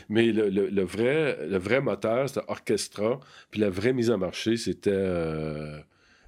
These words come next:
Nicolas et, et Manuela. Puis aujourd'hui, Orchestra marche tout seul.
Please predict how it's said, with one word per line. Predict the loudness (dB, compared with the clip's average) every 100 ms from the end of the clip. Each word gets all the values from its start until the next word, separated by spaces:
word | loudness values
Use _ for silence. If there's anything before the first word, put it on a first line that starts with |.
| -14
Nicolas | -10 -4 0 2 2 0 0
et, | -2 -2 -4 -8 -8
et | -6
Manuela. | -6 -6 -6 -6 -10 -12 -20 -20 -20 -4
Puis | 0 0 -4 -12 _ -4
aujourd'hui, | 0 2 2 0
Orchestra | -2 0 -4 0 -2 0
marche | -2 -4 -2
tout | -2 -2 -6 -10
seul. | -2 2 2